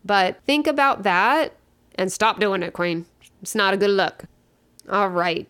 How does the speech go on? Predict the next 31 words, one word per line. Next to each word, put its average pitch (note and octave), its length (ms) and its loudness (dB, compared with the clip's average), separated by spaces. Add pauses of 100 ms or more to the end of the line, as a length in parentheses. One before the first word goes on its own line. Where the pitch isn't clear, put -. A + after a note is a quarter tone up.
(100)
Do A3 320 2
you A#3+ 320 0
humiliate A3 840 0
your F3+ 200 -2
partner A#3+ 600 -2
or C4 240 -2
others? A#3 760 -2 (440)
Especially, - 560 -2
I G#3+ 60 2
mean, A3 160 2
at G3 140 2
all G3 260 4
is E3+ 200 -2
like, D#3 240 -2
"Don't F3 220 0
do F3+ 120 0
that, - 300 -10
girl. C#3 360 -8 (140)
Don't D#3 220 -6
do G3 140 -4
that." D3+ 200 -8 (460)
But - 180 -4
do A#3 100 -2
you D4+ 180 2
do C4+ 160 0
it B3 120 2
in F#3+ 140 -4
front F#3+ 280 -4
of G3 120 -4
other F3+ 220 -2
people? - 520 -10